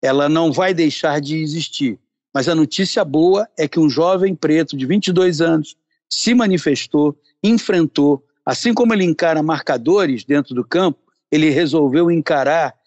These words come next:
esse marcador que vive e circula há séculos na Europa, e não nos esqueçamos, né, Natuza?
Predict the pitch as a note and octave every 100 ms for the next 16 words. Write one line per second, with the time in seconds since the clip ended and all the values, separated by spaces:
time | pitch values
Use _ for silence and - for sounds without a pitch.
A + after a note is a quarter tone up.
0 | _ - D#3 C#3+ D3+ E3 D#3 - D3+ C3
1 | F3+ D3+ - _ _ - F#3+ D3 D3+ A3
2 | G3+ D3 E3 - F#3 - - D3+ - -
3 | C4 C4+ E3+ B2+ B2 - D3 - F#3 E3
4 | - A#2+ G#2 - - - - C#3+ F#3+ F#3+
5 | D#3 D#3 E3 - E3+ - D#3+ E3+ E3 D3+
6 | - E3 - C#3+ B2+ B2 C#3+ C3 D3 B2+
7 | G#2